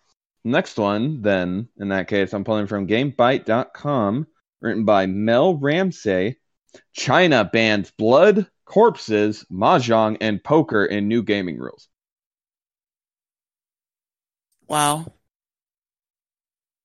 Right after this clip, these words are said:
Speaker 1: New video game rules in China have been announced,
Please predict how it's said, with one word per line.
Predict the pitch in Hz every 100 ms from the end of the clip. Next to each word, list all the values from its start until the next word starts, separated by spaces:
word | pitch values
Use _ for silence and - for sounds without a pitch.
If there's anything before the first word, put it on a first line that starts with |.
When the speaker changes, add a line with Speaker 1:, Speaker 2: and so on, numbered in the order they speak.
| -
Speaker 1:
New | 117 113
video | 107 113 110 110
game | 110 107 104
rules | 104 101 98
in | 92
China | - 175 147 113 143 _ _ -
have | 104 85
been | 98
announced, | 95 95 107 131